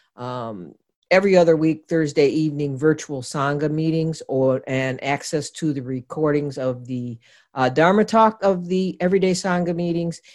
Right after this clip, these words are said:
And that also allows you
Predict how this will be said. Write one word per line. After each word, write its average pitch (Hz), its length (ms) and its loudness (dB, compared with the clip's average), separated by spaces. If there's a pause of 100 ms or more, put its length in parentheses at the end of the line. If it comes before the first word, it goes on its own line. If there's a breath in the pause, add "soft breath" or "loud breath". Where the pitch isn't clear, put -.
(140 soft breath)
And 180 120 4
that 180 220 6
also 170 720 4 (300)
allows 147 600 6
you 135 320 -2